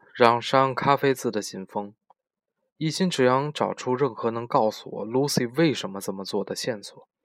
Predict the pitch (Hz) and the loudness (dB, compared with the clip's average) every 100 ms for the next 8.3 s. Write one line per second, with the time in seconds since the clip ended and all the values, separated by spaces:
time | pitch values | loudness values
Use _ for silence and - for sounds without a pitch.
0 | _ _ _ _ _ _ _ - 135 160 | _ _ _ _ _ _ _ 2 2 4
1 | 147 135 139 131 98 104 104 101 101 107 | 2 4 6 8 8 6 4 0 0 0
2 | 98 98 101 - - - _ _ _ _ | -2 -4 -8 -12 -14 -20 _ _ _ _
3 | _ _ _ _ 123 113 113 107 101 110 | _ _ _ _ 4 6 6 4 2 4
4 | 117 104 113 117 120 - - 95 - 117 | 4 6 6 4 2 -10 -8 -6 -4 -4
5 | 120 - 117 - - - - _ _ _ | -4 -2 -4 -4 -6 -6 -8 _ _ _
6 | _ _ _ _ _ _ _ 151 151 151 | _ _ _ _ _ _ _ 2 6 8
7 | 147 139 - 123 113 113 117 113 110 104 | 6 4 2 4 8 10 8 4 -6 -10
8 | 107 107 | -10 -12